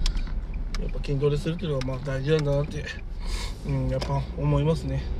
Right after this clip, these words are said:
この正月太りを直すには、やっぱ筋トレ、うん、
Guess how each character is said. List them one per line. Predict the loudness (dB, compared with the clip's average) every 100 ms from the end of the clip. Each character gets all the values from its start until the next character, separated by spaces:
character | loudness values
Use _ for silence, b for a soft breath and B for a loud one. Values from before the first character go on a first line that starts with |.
| -2 -4 -4 B B B B B B B -4 -4 -2 -2 0 2
こ |
の | 2
正 | 4 4 6
月 | 4 6
太 | 4 6 6
り | 6
を |
直 | 6 4
す | 4
に | 2
は、 | 4
や | 2
っ |
ぱ | 2 2
筋 | 2 2
ト | 4 4
レ、 | 6 6 4 0 -2 -2 -2 -2 -2 -2 -2 0 0 0 B B B B 2 0 0 0 0 -2 0 2
う |
ん、 | 4 4